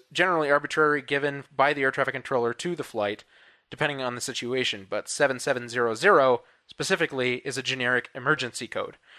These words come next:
That means the airplane is in distress, so it has priority over everything. The crew used their training again and began the engine restart procedure for all four engines.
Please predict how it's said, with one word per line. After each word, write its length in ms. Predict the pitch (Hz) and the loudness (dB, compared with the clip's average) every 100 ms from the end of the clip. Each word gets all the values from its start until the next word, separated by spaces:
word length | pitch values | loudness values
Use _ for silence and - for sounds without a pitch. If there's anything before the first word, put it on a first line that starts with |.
| - - | -20 -8
That 100 | 131 | -6
means 180 | 131 | -4
the 100 | 123 | 0
airplane 320 | 135 139 131 127 | 2 2 0 -2
is 100 | 120 | -6
in 140 | 113 | -8
distress, 560 | 110 - 110 - - - | -8 -6 -6 -6 -12 -12
so 200 | - 127 | -2 2
it 100 | 123 | 2
has 280 | 135 127 - | 2 0 -2
priority 540 | - 127 147 139 131 | -2 0 2 0 0
over 400 | 123 123 123 117 _ _ _ _ _ | -4 -4 -4 -4 _ _ _ _ _
everything. 880 | 170 170 165 147 147 135 131 - - _ _ _ _ _ _ _ _ _ _ _ _ _ _ _ _ _ _ | 6 8 8 6 4 2 -2 -4 -6 _ _ _ _ _ _ _ _ _ _ _ _ _ _ _ _ _ _
The 80 | 180 | -4
crew 180 | 208 277 | 2 2
used 260 | 254 240 202 | 4 0 2
their 140 | 208 | 0
training 320 | 196 202 185 | 2 2 2
again 340 | 160 202 208 214 | 2 4 4 2
and 220 | 208 180 | -2 -4
began 480 | 165 165 175 180 190 151 | -2 0 0 0 -4 -10
the 280 | 127 175 175 180 | -10 -8 -8 -4
engine 340 | 196 196 214 175 | -4 -2 -2 0
restart 500 | 180 180 165 165 - | 0 0 2 0 0
procedure 500 | 165 135 127 131 131 | -4 -4 -2 -2 -2
for 260 | 139 120 | 0 2
all 80 | 107 | 2
four 200 | - 143 | 2 2
engines. 420 | 226 123 95 - | 2 -2 -10 -16